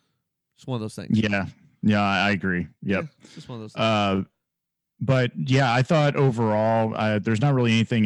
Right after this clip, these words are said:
Speaker 2: that, that kinda stood out. Everything else kinda made sense in terms of, yeah, this movie shoulda got that. But overall, I gotta say that I really enjoyed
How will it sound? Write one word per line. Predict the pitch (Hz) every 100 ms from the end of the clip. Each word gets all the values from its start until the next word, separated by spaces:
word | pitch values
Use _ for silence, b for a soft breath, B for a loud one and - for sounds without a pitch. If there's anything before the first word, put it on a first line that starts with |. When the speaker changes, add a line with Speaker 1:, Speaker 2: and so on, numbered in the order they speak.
| 104
Speaker 2:
that, | 95 - -
that | 101
kinda | - 107
stood | - - 98
out. | 98 98
Everything | 110 135 135 117
else | 117 -
kinda | 131 110
made | 104 101
sense | - 101 104 104
in | 92
terms | 101 98
of, | 95 - B B B
yeah, | 131 131
this | 123 123
movie | 117
shoulda | 117 120 110
got | 110 104
that. | 101 101 98
But | 123 107 - b b
overall, | 131 151 143 120 113
I | 110
gotta | 107 101
say | - 107 104 101
that | 101 95 92 85 _
I | 101 98
really | 98 110 110 110 -
enjoyed | 101 90 101 95 98 98 92